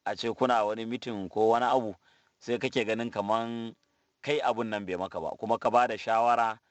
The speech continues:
ka gani an ƙi ɗaukan shawarar. Sannan kuma alhali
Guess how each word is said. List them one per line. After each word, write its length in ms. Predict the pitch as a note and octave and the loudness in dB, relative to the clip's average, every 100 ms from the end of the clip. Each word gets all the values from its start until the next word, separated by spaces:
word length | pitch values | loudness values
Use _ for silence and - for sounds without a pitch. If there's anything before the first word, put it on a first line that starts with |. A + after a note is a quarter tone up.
| _ _ | _ _
ka 120 | - A2 | -4 0
gani 220 | A2+ A#2 | 0 0
an 180 | A2+ A#2 | -2 -2
ƙi 80 | - | 0
ɗaukan 320 | B2 A#2 G2 | 0 0 -4
shawarar. 400 | F#2+ F#2+ F#2+ E2+ - | 0 2 2 0 -8
Sannan 340 | - G#2 B2 | -6 0 0
kuma 380 | C3 C3 C3+ B2 _ - - | 2 4 4 2 _ -20 -10
alhali 560 | - G#2 A#2+ C3 C#3+ | -4 -2 0 0 -2